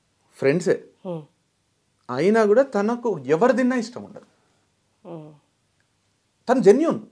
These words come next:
Speaker 1: తనకు వాసన పడదు, వామిటింగ్ వస్తుంది. So తను ఎక్కడో కూర్చొని తినాల్సి వచ్చింది, మేము ఎక్కడో కూర్చొని. తర్వాత నేనేం చేసిన అంటే పోనీలే అని, అరే ఐదారు రోజులు కదరా, లైఫ్ అంత ఉంది, మూడు వందల అరవై రోజులు ఉంది, ఈ వన్ వీక్ వదిలేద్దాంలే, ఎందుకు ఒకరిని అంతే lonely feel అవుతాం,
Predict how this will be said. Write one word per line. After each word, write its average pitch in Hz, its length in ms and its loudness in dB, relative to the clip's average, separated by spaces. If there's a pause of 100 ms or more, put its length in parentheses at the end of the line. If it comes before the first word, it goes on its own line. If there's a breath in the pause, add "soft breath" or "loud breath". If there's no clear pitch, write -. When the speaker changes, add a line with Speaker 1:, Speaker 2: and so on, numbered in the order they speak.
(400)
Speaker 1:
తనకు 262 280 -2
వాసన 240 300 2
పడదు, 226 260 -2
వామిటింగ్ 190 320 -4
వస్తుంది. - 240 -18 (640)
So - 60 -8 (100)
తను 202 160 0
ఎక్కడో 196 240 2
కూర్చొని 208 300 -2
తినాల్సి 190 260 -2
వచ్చింది, 220 240 -6
మేము 233 160 0
ఎక్కడో 151 200 -4
కూర్చొని. - 280 -14 (140)
తర్వాత 214 320 2
నేనేం 180 320 -4
చేసిన - 240 -12
అంటే - 220 -12 (580 soft breath)
పోనీలే 151 460 -2
అని, 214 140 -10 (880)
అరే 113 120 -4 (260)
ఐదారు 123 260 -2
రోజులు 117 220 -6
కదరా, 104 200 -10 (840)
లైఫ్ 117 180 2
అంత 127 180 -6
ఉంది, 107 160 -6
మూడు 123 140 -4
వందల 117 240 -2
అరవై 117 240 -2
రోజులు 107 280 -6
ఉంది, - 160 -6 (400 loud breath)
ఈ 143 120 -6
వన్ 143 180 -2
వీక్ 143 120 -8
వదిలేద్దాంలే, 120 640 -2
ఎందుకు 110 240 -6
ఒకరిని 104 260 -6
అంతే 107 180 -6 (720)
lonely 123 320 0
feel 110 140 -4
అవుతాం, 104 180 -10